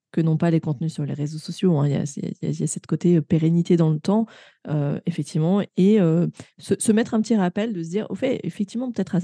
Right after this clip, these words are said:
à partir de six mois, heu, et si je demandais les statistiques de l'article de blog ? Et ça, ça peut être intéressant, ouais, tout à fait.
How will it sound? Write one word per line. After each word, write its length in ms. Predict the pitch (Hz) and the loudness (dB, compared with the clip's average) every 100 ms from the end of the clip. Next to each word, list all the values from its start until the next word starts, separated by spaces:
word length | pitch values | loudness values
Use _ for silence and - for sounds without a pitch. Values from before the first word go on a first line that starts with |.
| - | -2
à 60 | |
partir 240 | 170 170 190 | -4 -2 -4
de 40 | |
six 200 | - - | -2 2
mois, 300 | 208 196 269 - _ _ _ | 4 4 0 -6 _ _ _
heu, 120 | 175 175 | -6 -4
et 60 | 190 | -2
si 140 | 247 | -2
je 60 | 220 | 0
demandais 280 | 202 190 | 2 4
les 80 | 208 | 2
statistiques 500 | 180 175 - - - | 2 0 -4 -8 -2
de 60 | 185 | 0
l'article 280 | 175 - 185 | 0 -2 -4
de 60 | 214 | -2
blog ? 240 | 214 208 _ _ _ | -2 -6 _ _ _
Et 60 | 175 | -12
ça, 140 | 175 | -10
ça 120 | 208 170 | -8 -4
peut 100 | 170 | -4
être 140 | - | -2
intéressant, 420 | 185 180 190 180 | -4 -2 -2 -2
ouais, 120 | 160 - 277 | -2 -2 -4
tout 100 | 254 | -4
à 60 | 180 | -6
fait. 160 | 170 | -8